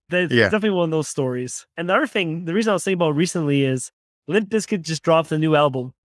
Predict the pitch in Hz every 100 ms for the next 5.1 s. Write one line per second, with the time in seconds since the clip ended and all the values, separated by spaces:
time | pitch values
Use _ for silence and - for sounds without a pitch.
0 | _ _ - 190 220 247 294 - - 165
1 | 185 - 247 - 120 147 277 302 - -
2 | _ _ _ - 185 - 262 208 285 -
3 | 302 254 - _ _ _ _ - 120 123
4 | 123 113 104 117 113 123 196 254 226 185